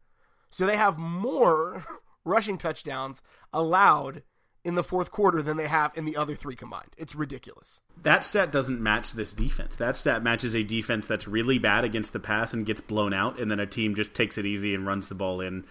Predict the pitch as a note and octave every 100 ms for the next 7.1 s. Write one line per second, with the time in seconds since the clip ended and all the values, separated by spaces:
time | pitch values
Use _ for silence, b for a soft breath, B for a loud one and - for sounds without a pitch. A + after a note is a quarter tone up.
0 | B B B A#2+ G#2 F#2+ G2 E2+ A2+ D3
1 | - B2 D#3+ F#3 - C#3 C#3 C3 A2 B2
2 | - G#2+ C3 - B2 G2 G#2+ G2+ G2+ -
3 | G#2+ B2 G#2 G#2 G#2 A#2+ A#2+ G#2 G2+ G2
4 | F#2+ F#2 G2+ G#2 - - A2+ A#2 G2+ G2
5 | - G2+ G2+ - A#2 A2 A2+ - G#2+ -
6 | A2 G2+ G#2+ F#2+ F#2+ F#2+ G2+ G2 F2+ -
7 | F#2+